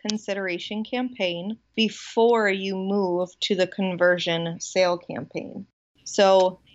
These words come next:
they want that within that seven days, that first week. You can stop if you get,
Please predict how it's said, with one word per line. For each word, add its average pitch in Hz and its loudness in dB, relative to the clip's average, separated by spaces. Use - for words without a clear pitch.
they 208 4
want 196 0
that 202 2
within 180 -4
that 185 -2
seven 170 -2
days, 170 -2
that - -4
first 165 -4
week. 214 -4
You 254 4
can 240 0
stop 190 -2
if 185 -4
you 202 -6
get, 185 -2